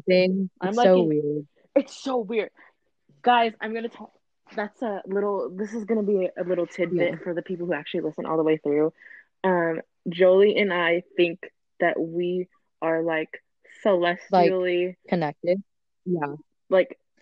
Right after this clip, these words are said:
Speaker 2: destined
Speaker 1: It's
Speaker 2: to
Speaker 1: so
Speaker 2: be
Speaker 1: weird to think about too, 'cause, like,
Speaker 2: best
Speaker 1: yeah.
Speaker 2: friends, because it
Speaker 1: It's so
Speaker 2: lines up
Speaker 1: weird.
Speaker 2: so much, because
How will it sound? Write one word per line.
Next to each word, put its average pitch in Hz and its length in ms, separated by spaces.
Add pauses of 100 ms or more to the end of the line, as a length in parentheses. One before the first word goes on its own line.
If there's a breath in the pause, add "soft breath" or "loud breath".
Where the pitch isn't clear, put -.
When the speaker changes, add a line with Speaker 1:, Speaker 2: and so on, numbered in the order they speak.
(180)
Speaker 2:
destined 185 500
Speaker 1:
It's 175 80
Speaker 2:
to - 40
Speaker 1:
so 269 140
Speaker 2:
be 254 200
Speaker 1:
weird 254 320
to 226 120
think 214 220
about 214 220
too, 208 200
'cause, 196 180
like, 170 200 (240)
Speaker 2:
best 165 240
Speaker 1:
yeah. 156 80
Speaker 2:
friends, 139 400 (120)
because 165 480 (380 loud breath)
it 214 160
Speaker 1:
It's - 0
so 208 100
Speaker 2:
lines 180 500
up 151 180
Speaker 1:
weird. 151 200 (120)
Speaker 2:
so 170 220
much, 160 400
because 170 320